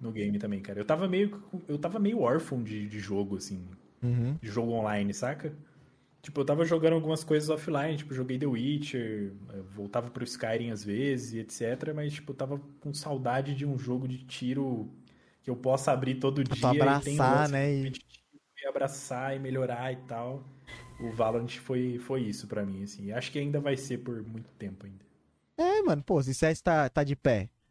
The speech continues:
Speaker 2: C S tá de pé, Valorant não tem por que não ficar, né, mano? Até porque o, o Vavai,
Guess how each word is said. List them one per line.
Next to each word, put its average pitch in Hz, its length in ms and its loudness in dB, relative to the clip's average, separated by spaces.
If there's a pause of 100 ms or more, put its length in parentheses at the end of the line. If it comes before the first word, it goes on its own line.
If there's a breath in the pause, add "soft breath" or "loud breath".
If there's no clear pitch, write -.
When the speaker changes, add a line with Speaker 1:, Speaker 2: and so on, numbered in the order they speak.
Speaker 2:
C - 200 4
S 165 340 6
tá 139 80 6
de 123 140 2
pé, 185 280 4 (120)
Valorant 247 420 6 (100)
não 330 80 2
tem 359 140 6
por - 160 -2
que 180 100 6
não 139 120 0
ficar, 113 260 2
né, 123 80 4
mano? 120 320 2
Até 131 260 4
porque 147 360 2
o, 160 280 6
o 139 80 -2
Vavai, 120 440 4